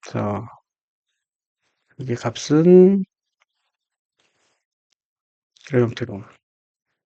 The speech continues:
필터가 돼 있다고 보시면 돼요. 그래서 여기 다 주성문인데, 어, 필터 해가지고 해당되는 값. 우선 소트 했죠? 오더 넘버로 소트 했고요. 그 다음에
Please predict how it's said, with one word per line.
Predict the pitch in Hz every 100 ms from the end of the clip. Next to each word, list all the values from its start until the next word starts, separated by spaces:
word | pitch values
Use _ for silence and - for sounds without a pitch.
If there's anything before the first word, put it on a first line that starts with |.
| _ _ _ _ _ _ _ _ _ -
필터가 | - 131 147 127
돼 | 120
있다고 | 117 110
보시면 | 107 110
돼요. | 92 - _ _ - - -
그래서 | -
여기 | 104 110
다 | -
주성문인데, | - 127 139 110 101 113 131 _ _ _ _ _ _ _ _ _
어, | - 120 117
필터 | 185 185 185
해가지고 | 175 156 127 131 175 226 254 _
해당되는 | 165 165 156 147 123
값. | 101 131
우선 | 139 175
소트 | 247 226
했죠? | 233 226 202 277 -
오더 | 131 135
넘버로 | 127 117 117
소트 | 127 120 143
했고요. | 139 107 107 175 - _ _ _ -
그 | 120
다음에 | 104 117 156 190